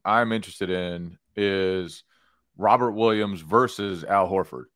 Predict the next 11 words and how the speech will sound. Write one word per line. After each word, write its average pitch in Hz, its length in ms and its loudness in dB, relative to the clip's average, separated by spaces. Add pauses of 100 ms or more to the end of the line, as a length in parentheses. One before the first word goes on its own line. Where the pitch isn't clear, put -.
(680)
I 139 140 6
don't 202 180 6
think 156 220 -2
Robert 127 300 4
Williams 113 420 0
is 95 100 -6
necessarily 98 640 -2
going 98 420 -4
to 95 120 -6
win 92 300 -4
that 85 360 -8